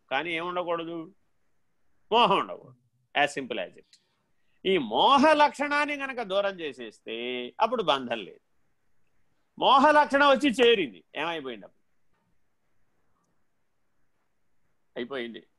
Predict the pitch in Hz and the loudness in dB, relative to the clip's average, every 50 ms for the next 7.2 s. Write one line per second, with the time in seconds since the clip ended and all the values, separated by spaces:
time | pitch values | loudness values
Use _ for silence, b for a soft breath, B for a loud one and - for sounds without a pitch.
0 | _ _ _ - 131 127 131 127 127 127 127 123 120 131 143 151 143 127 120 117 | _ _ _ -6 -2 -2 0 0 0 -2 -2 -2 0 0 -2 0 -2 -2 -2 -2
1 | 139 139 123 107 104 98 - 113 104 104 101 92 90 90 87 87 - - - 110 | -4 -2 -2 -4 -4 -2 -4 -4 -4 -4 -6 -8 -8 -12 -14 -14 -6 -2 -2 -2
2 | 107 104 104 110 - 127 127 131 131 120 117 117 117 123 117 - 113 110 107 104 | 0 0 -2 -2 -2 -2 -2 0 0 0 0 0 0 0 0 2 2 2 2 2
3 | 107 107 101 98 95 92 87 80 - _ _ _ _ _ _ _ _ _ _ _ | -2 -4 -4 -6 -6 -8 -10 -12 -14 _ _ _ _ _ _ _ _ _ _ _
4 | _ _ _ _ _ _ _ _ _ - 123 151 175 175 160 143 127 123 160 170 | _ _ _ _ _ _ _ _ _ -2 0 2 2 4 2 2 2 2 0 0
5 | 151 123 110 107 117 104 92 87 85 - 92 82 85 87 - - _ _ _ - | 0 -2 -2 -4 -6 -8 -10 -12 -14 -16 -18 -18 -18 -20 -20 -20 _ _ _ -4
6 | 127 143 160 175 185 180 185 185 185 180 175 175 180 185 165 131 131 135 120 98 | -2 0 0 0 2 4 4 4 4 2 0 -2 -4 -4 -4 -4 -4 -6 -8 -10
7 | - _ _ | -12 _ _